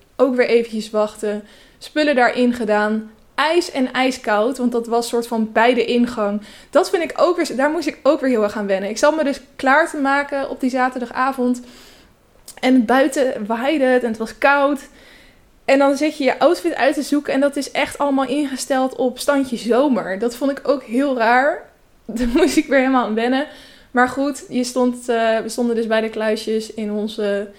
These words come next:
mini-outfits. En, ehm, viel wel mee hoor, het was gewoon een bloot topje.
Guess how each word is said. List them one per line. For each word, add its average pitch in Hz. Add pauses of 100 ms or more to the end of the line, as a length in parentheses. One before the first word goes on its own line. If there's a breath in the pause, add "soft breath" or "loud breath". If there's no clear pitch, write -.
(260 loud breath)
mini-outfits. 214
En, 202
ehm, 185
viel 190
wel -
mee -
hoor, -
het 180
was 202
gewoon 190
een 202
bloot 196
topje. 190